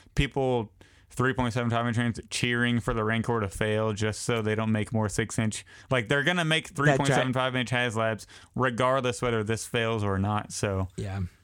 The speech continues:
Speaker 1: you know, it was just kinda confusing to me, but
Speaker 2: It's not confusing.
Speaker 1: it is what it
Speaker 2: It's
Speaker 1: is.
Speaker 2: frustrating. It's
Speaker 1: Yeah.
Speaker 2: infuriating.
Speaker 1: Yeah. Yeah.
Speaker 2: Like, why would you ever fo-, why would you ever,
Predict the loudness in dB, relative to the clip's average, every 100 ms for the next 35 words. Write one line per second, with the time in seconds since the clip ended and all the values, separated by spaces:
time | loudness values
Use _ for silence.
0 | _ -6 -2 0 0 0 -2 -2 -2 -2
1 | -2 -2 -2 -2 -2 -2 -2 0 0 -2
2 | -4 -4 -4 -10 _ _ _ _ _ _
3 | _ -4 0 0 2 6 6 6 4 2
4 | 0 2 2 0 -2 -2 -4 -4 -4 0
5 | 4 4 4 -2 -6 -6 -4 -6 -8 -14
6 | _ _ _ -8 -6 -6 0 4 6 6
7 | 4 4 4 4 4 6 6 6 4 4
8 | 2